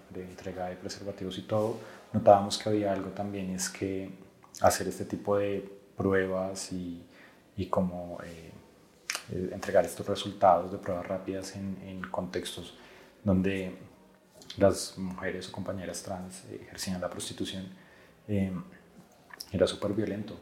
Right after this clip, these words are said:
porque era exponerlas a muchas más violencias, eh, y solía quedarse en eso, en, en, en simplemente entregar la prueba y ya.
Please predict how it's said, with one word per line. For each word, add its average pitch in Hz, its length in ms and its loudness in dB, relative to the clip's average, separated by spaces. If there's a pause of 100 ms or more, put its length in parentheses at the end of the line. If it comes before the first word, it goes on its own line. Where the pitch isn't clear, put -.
porque - 180 -6
era 90 80 4
exponerlas 90 720 -6
a 95 40 -12
muchas 90 380 -6
más 90 380 -6
violencias, 92 680 -6 (220)
eh, - 120 -4 (680)
y 92 600 2 (220)
solía 92 680 4
quedarse 95 560 2
en 98 120 -6
eso, - 280 -4
en, 98 80 -12
en, 90 640 -14
en 90 80 -10
simplemente - 460 -4
entregar 92 340 0
la 87 140 -2
prueba 95 260 -2
y 95 60 -4
ya. 92 160 -2